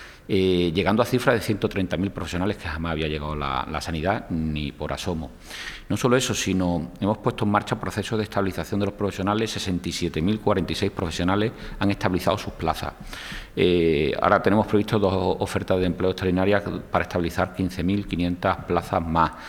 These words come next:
Hemos, eh, incorporado más de quinientos médicos de familia y casi tres mil enfermeros en los centros de salud.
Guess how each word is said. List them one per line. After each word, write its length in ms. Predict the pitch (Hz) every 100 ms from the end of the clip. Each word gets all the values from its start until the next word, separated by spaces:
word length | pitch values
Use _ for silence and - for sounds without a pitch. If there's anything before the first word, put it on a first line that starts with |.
| - - - -
Hemos, 720 | 95 107 113 110 - - - -
eh, 80 | 85
incorporado 720 | 87 85 87 92 98 110 113 98
más 200 | 104 107
de 100 | 107
quinientos 400 | 98 101 104 98
médicos 500 | 98 104 - 104 98
de 80 |
familia 400 | 92 90 104 117
y 40 | 113
casi 260 | 95 -
tres 180 | 90 85
mil 220 | 87 101
enfermeros 540 | 98 - 90 104 117 -
en 140 | 101
los 100 | 82
centros 320 | - 92 98 98
de 60 |
salud. 320 | - 80 87